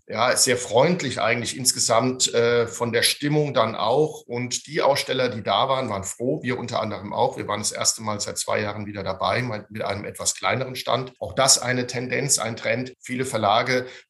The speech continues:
bauen nicht mehr die riesengroßen drei, vier, fünfhundert Quadratmeter Stände, sondern beschränken sich wirklich auf das Wesentliche. Was sich etwas verändert hat in diesem Jahr,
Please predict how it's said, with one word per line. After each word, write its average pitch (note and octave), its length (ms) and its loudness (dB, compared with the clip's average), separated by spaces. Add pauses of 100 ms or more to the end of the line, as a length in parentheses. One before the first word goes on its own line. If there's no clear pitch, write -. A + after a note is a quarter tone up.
bauen B2 320 6
nicht B2 240 0
mehr A2+ 160 0
die A2 160 -6
riesengroßen A#2 760 -2
drei, A2 260 2
vier, A2+ 280 -6
fünfhundert B2 480 -6
Quadratmeter A2+ 640 -2
Stände, A2+ 340 -4
sondern A2 300 -4
beschränken A#2+ 480 2
sich - 240 0
wirklich - 280 -6
auf - 120 -4
das - 240 -4
Wesentliche. C3+ 720 -2
Was A2+ 300 4
sich F3+ 200 -2
etwas C#3 400 4
verändert C#3 720 0
hat C3 180 0
in A#2+ 120 -6
diesem B2+ 340 0
Jahr, A#2+ 320 4